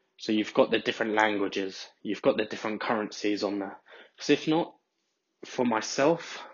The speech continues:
my third campaign is just U K based until I've got everything in place,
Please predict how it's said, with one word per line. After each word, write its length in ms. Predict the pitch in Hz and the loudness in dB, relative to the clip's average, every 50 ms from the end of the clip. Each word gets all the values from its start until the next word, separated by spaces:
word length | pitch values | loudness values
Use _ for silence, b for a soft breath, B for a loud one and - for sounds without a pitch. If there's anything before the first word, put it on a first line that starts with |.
| B B | B B
my 220 | - 117 110 107 107 | -4 0 0 0 0
third 560 | - - - - 131 135 139 139 135 - - | -2 -8 -2 2 4 6 6 4 2 -2 -4
campaign 400 | - 139 135 123 139 151 156 - - | -4 -4 -2 0 0 0 0 0 0
is 180 | 107 - - - | -4 -6 -4 -2
just 320 | - 127 110 - - - | 0 0 0 0 0 0
U 160 | 120 107 101 | 0 0 0
K 240 | - - - 107 104 | 0 -2 -4 -4 -2
based 400 | 101 113 104 98 95 - - - b b b b b b b b | -2 -2 -2 -2 -4 -8 -16 -18 b b b b b b b b
until 280 | - - - - 113 107 | -8 -6 -4 -2 0 2
I've 160 | 101 98 - | 2 0 2
got 180 | - 110 - - | 2 0 2 2
everything 480 | - 123 123 117 107 - 113 104 101 - - _ | 2 2 2 0 -2 -2 -2 -2 -4 -8 -10 _
in 240 | - 117 117 113 110 | -2 -2 0 0 -2
place, 440 | - - 131 135 143 147 143 - | -2 0 2 4 4 4 2 -2